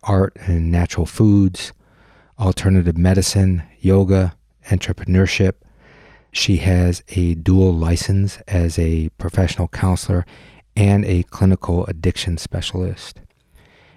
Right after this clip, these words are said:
Along with talk therapy, she values including nature, experimental methods, and mindfulness and expressive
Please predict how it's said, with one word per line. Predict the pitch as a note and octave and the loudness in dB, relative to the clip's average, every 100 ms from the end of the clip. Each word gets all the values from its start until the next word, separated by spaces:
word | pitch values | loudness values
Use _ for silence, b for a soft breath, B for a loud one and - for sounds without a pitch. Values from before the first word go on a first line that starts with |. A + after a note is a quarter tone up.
| b | b
Along | - F#2+ G2+ G#2+ | -2 2 2 2
with | F2+ | 2
talk | - F2+ - | 0 -4 0
therapy, | F#2 F2 - G#2+ A2+ - _ _ _ | 0 0 2 0 0 -4 _ _ _
she | - - G2 F2+ F2+ | -14 -6 -2 0 0
values | E2+ F2+ F#2 F#2 F#2 F2+ F2 | 2 2 4 4 4 2 0
including | F2 - F2+ E2 | -4 -4 -4 0
nature, | E2 G2 - A2+ A2+ - _ _ _ | 2 0 2 0 0 -6 _ _ _
experimental | - - - F2+ F2 F2 F2+ - F#2+ F#2 | -12 -8 0 2 2 2 0 0 0 2
methods, | F#2 F#2 G2+ F#2+ - | 2 2 2 0 -2
and | E2 E2 | -4 -2
mindfulness | E2+ F#2 - G2 F#2+ F2+ - B B B B B B - | 0 0 0 2 2 0 -6 B B B B B B -2
and | G2 F#2+ | 2 2
expressive | - - - G2 - F2 | 0 -4 0 0 0 -4